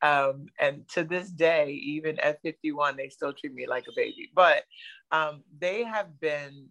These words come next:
so strong. They have shown, they have displayed what really being great parents are, great people, um, the humility, um, the drive that they have.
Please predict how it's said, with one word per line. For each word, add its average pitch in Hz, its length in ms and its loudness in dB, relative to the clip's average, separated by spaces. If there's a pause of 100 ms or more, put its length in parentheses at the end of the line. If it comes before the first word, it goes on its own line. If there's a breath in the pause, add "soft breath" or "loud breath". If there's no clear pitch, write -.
so 170 580 -4
strong. 131 540 -4 (140)
They 160 180 -2
have 165 220 -2
shown, 165 720 -6
they 180 100 -8
have 175 280 -2
displayed 160 880 -2 (560)
what 151 420 4 (400)
really 170 360 2
being 147 560 -6
great 151 300 -2
parents 160 580 -2
are, 156 320 6
great 147 280 -8 (140)
people, 156 640 -4 (460)
um, 143 500 -2 (560)
the 160 100 -6
humility, 165 840 2 (140)
um, 131 460 2 (460)
the 156 80 -2
drive 151 580 6
that 143 160 -14
they 135 120 -10
have. 131 280 -4